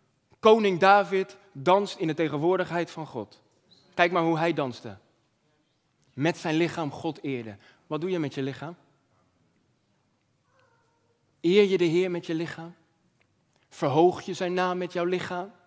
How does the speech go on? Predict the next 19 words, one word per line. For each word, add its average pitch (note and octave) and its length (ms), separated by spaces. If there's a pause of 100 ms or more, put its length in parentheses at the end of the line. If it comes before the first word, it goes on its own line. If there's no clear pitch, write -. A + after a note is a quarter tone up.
(920)
Ja, A2+ 200
nee, D#3+ 180 (140)
maar D#3 100
Jordi, F#3+ 300
dat F3 140
gebeurt E3 400
van C3+ 220
binnen. C3+ 340 (360)
Van D3+ 280
binnen. C3+ 360 (300)
Het - 140
gaat F3+ 240
om D3+ 120
je C#3 100
hart. C3+ 360 (1200)
Ja, D3+ 300
inderdaad. B2+ 540 (460)
Maar D3 260
daar F#3+ 560